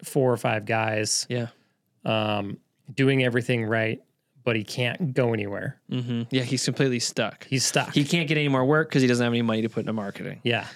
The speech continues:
Speaker 2: And he's
Speaker 1: Yep.
Speaker 2: just chilling there.
Speaker 1: Yeah, and he doesn't know where to go.
Speaker 2: Yeah.
Speaker 1: And so you bring him in, you have him do a cost analysis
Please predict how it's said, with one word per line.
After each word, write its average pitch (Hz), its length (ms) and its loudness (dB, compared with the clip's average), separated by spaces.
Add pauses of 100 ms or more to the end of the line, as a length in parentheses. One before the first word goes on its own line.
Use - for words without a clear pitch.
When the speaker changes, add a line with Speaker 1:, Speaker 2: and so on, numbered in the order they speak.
(140)
Speaker 2:
And 107 180 -4
he's 117 100 2
Speaker 1:
Yep. 117 60 0
Speaker 2:
just - 340 -6
chilling 104 380 -2
there. 95 200 -6
Speaker 1:
Yeah, 120 80 2
and 113 80 0
he 110 40 -2
doesn't 131 260 2
know 123 100 4
where 113 120 2
to 107 80 0
go. 113 280 0 (100)
Speaker 2:
Yeah. - 220 -4 (180)
Speaker 1:
And 143 160 2
so 156 120 4
you 139 200 4
bring 156 220 4
him 127 120 2
in, 165 260 6
you 127 300 2 (340)
have 135 240 0
him 127 100 2
do 120 180 4
a 110 40 0
cost 135 380 -2
analysis 104 680 -2